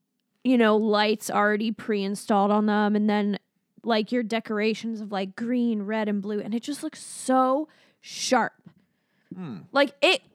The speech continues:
Speaker 1: absolutely, like, having a white or silver tree, it could definitely get tacky really quick, really easily
Speaker 2: There's a fine
Speaker 1: compa-
Speaker 2: line.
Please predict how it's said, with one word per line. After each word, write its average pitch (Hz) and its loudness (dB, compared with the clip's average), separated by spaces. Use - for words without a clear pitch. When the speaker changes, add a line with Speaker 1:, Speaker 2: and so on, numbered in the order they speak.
Speaker 1:
absolutely, 277 4
like, 254 2
having 247 2
a 247 8
white 208 2
or 226 2
silver 226 2
tree, 202 0
it - 4
could 226 2
definitely 233 2
get 233 2
tacky 220 0
really 226 4
quick, 214 -2
really 214 2
easily 254 0
Speaker 2:
There's 165 -10
a 160 -10
fine - -4
Speaker 1:
compa- 294 4
Speaker 2:
line. - -4